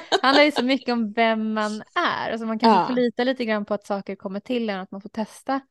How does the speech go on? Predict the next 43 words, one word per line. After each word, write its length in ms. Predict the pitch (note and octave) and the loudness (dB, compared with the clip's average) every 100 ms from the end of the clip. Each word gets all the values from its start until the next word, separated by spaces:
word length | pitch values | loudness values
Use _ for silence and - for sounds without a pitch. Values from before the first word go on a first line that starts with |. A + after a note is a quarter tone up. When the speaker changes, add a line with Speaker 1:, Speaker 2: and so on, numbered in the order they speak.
| _ _ _ _ | _ _ _ _
Speaker 2:
sig 140 | C4+ | 0
fram 300 | B3+ F#3 D#3 | 2 -2 -2
lite 200 | E3 - | -8 -8
grann 260 | - G#2 E3+ | -10 -10 -8
och 80 | G3 | -10
inte 160 | G3 | -10
bara 140 | G3 G3 | -8 -6
lita 300 | G3+ - F#3+ | -6 -6 -8
blind 240 | F#3+ G3 | -6 -8
på 80 | G#3 | -8
folks 320 | - G3 - | -4 -4 -4
rekommendationer, 760 | G#3 - G3 G3+ - C4+ G#3 | -10 -6 -6 -4 -2 0 -2
för 100 | - | -4
man 140 | G#3 G3+ | -4 -2
behöver 340 | G3+ C#4+ C#4+ | 0 -2 -2
så 140 | - F#3 | -4 -4
olika 280 | F#3+ G3+ | -4 -6
saker. 480 | G#3+ C4+ A#3 - - - - | -2 -2 -2 -4 -4 -6 -12
Speaker 1:
Mm. 320 | G#3 G3+ G#3 A#3+ | -8 -6 -8 -10
Speaker 2:
Så 140 | _ G#3+ | _ -4
det 160 | A#3 | -2
är 40 | A#3 | 0
ju 60 | |
verkligen 440 | A3 G3+ - G3+ F#3+ | 2 0 0 -4 -2
det 60 | |
här 260 | F#3+ G3 - | -4 -4 -6
också. 500 | B3+ - - - - G#3+ _ _ _ _ _ _ _ - - - | -8 -10 -12 -8 -6 -6 _ _ _ _ _ _ _ -20 -20 -2
Men 240 | A#3 A#3+ A3 | 6 8 8
du 220 | B3+ E4 | 8 6
har 320 | E4+ D#4+ C#4 | 6 6 6
ju 260 | B3+ B3+ B3 | 4 4 4
också 500 | - A3 - - A3 G#3 | 2 -2 -8 -4 0 2
en 140 | A3 G#3 | 2 2
egen 380 | B3 G3+ B3 G4+ | 2 2 0 0
podd. 300 | B3 - A3+ - _ _ _ _ _ _ - | 0 0 -2 -14 _ _ _ _ _ _ -4
Speaker 1:
Ja. 480 | A3+ A#4 A#3+ - _ _ _ - | 2 4 4 -2 _ _ _ -2
Speaker 2:
Vill 120 | B3+ | 0
du 80 | C4 | 2
berätta 280 | C4 B3+ | 0 0
lite 240 | C4 B3+ A#3+ | -2 -2 0
om 80 | A#3 | 0
den? 260 | E4 D4 - _ - - | 0 -4 -8 _ -20 4
Speaker 1:
Ja, 240 | A#3+ D4+ | 6 6